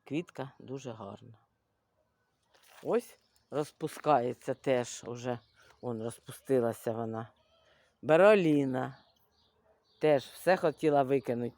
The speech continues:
її. Одну, одну я дитині віддала своїй доньці. А то ж усе хотіла їх пов-, е, пови-, викинути цю. От заважала мені тут. А тепер вона мені не заважає.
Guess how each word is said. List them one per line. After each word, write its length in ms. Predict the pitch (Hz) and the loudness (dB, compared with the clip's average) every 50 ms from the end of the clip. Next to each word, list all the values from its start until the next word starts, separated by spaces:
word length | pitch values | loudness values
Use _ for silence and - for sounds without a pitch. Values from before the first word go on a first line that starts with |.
| - | -8
її. 120 | 131 123 123 | -4 -2 -2
Одну, 280 | 123 131 156 180 180 - _ - - _ _ | -2 -2 -2 -2 -4 -4 _ -20 -20 _ _
одну 280 | - 131 135 151 175 170 | -8 -4 -2 0 2 4
я 120 | 170 165 | 4 2
дитині 560 | 147 135 165 160 - 147 135 120 117 117 117 | 2 0 -2 -2 0 0 0 0 -2 -2 -4
віддала 440 | 113 104 90 - 123 120 113 104 107 | -6 -6 -4 0 0 0 0 0 -4
своїй 400 | 110 - - 117 117 113 107 117 - _ _ _ - - - - - - - - - | -6 -8 -8 -6 -6 -6 -8 -10 -16 _ _ _ -20 -20 -20 -20 -20 -20 -20 -20 -20
доньці. 680 | - - 120 123 120 104 - - - - - - 123 113 - - - _ _ _ _ _ _ - - - - - _ _ - - _ _ - - - - - _ - | -12 -8 -6 -6 -6 -8 -12 -18 -20 -20 -18 -16 -14 -16 -16 -18 -20 _ _ _ _ _ _ -20 -20 -20 -20 -20 _ _ -20 -20 _ _ -20 -20 -20 -20 -20 _ -10
А 120 | - 143 | -8 -2
то 160 | - - 226 | 2 4 4
ж 120 | 226 - 220 | 4 4 0
усе 260 | 170 - - 185 196 | 0 2 4 4 4
хотіла 400 | - 160 147 - - 165 165 156 | 4 2 -2 0 2 2 2 4
їх 200 | 151 147 156 151 - - | 2 2 0 -4 -6 -4
пов-, 160 | 139 139 - - | -4 -4 -4 -4
е, 100 | 120 127 | -4 -4
пови-, 460 | - - - 143 139 135 139 117 - - | -4 -2 -2 -2 -2 -2 -4 -4 -4 -2
викинути 640 | 147 160 147 - 143 139 143 139 123 - - 139 - - - | -2 -2 0 0 -2 -2 -2 -2 -4 -6 -10 -12 -12 -10 -10
цю. 180 | 127 117 113 - - - - - - - - - - - - - - | -10 -10 -10 -12 -16 -20 -20 -20 -20 -20 -20 -20 -20 -20 -20 -16 -12
От 100 | 120 - - 127 | -12 -12 -12 -4
заважала 640 | 123 156 156 156 156 143 131 135 120 117 117 120 120 | 0 2 4 4 4 2 2 -2 -2 -2 -2 -4 -6
мені 300 | 123 127 123 127 127 120 | -6 -8 -8 -8 -8 -10
тут. 240 | - - 123 - 151 | -10 -12 -10 -8 -8
А 40 | |
тепер 320 | 151 - 214 180 202 185 170 | -6 -6 -4 0 0 0 0
вона 220 | 156 151 151 151 | 0 0 -2 -2
мені 240 | 147 147 147 147 147 | -2 -2 -2 -2 -2
не 100 | 147 143 | -4 -4
заважає. 640 | 135 147 139 135 139 131 135 185 233 247 233 214 | -2 -2 0 0 -2 0 2 2 2 2 0 -2